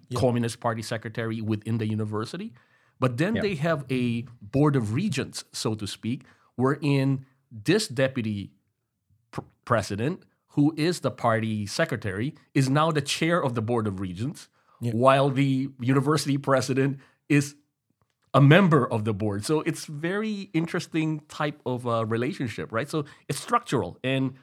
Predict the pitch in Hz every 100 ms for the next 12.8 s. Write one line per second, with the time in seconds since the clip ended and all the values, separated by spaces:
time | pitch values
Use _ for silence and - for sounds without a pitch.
0 | _ - 123 131 135 143 127 135 113 143
1 | 127 110 110 - 127 123 120 123 110 110
2 | - 104 107 113 104 - 117 117 110 107
3 | 110 - 104 - _ _ - 95 _ _
4 | _ _ - 104 _ - 120 113 110 113
5 | 98 95 - - 147 113 - 120 101 104
6 | 135 131 95 87 90 - - - 92 _
7 | _ _ _ _ _ _ _ _ _ _
8 | _ _ _ _ 175 131 - - 139 139
9 | 135 123 143 - 135 131 135 104 101 131
10 | 135 127 120 120 98 98 - 127 123 180
11 | 247 - 214 214 190 160 - 147 147 151
12 | 139 151 143 123 110 104 101